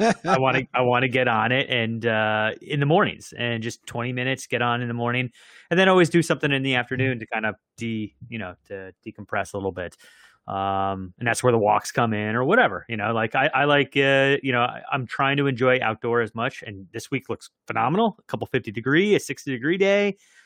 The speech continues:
Speaker 1: Uh, I just
Speaker 2: I
Speaker 1: ordered
Speaker 2: think down in
Speaker 1: br-
Speaker 2: Connecticut, it's supposed to be, like, in the seventies almost.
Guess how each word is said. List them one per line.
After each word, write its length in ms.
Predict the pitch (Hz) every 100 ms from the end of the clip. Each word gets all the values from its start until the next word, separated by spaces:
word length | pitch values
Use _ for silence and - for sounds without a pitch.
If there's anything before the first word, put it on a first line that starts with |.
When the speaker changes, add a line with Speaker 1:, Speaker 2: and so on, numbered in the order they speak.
| _ -
Speaker 1:
Uh, 260 | 131 127 123
I 100 | 123
just 160 | 120 - 135
Speaker 2:
I 40 | 135
Speaker 1:
ordered 20 |
Speaker 2:
think 160 | 185
down 260 | 165 165 170
in 100 | 156
Speaker 1:
br- 0 |
Speaker 2:
Connecticut, 380 | 147 147 165 120
it's 100 | -
supposed 180 | 120 -
to 60 |
be, 40 | 107
like, 120 | 104
in 80 | 98
the 60 |
seventies 520 | - 113 120 95 95 92
almost. 500 | 92 95 95 -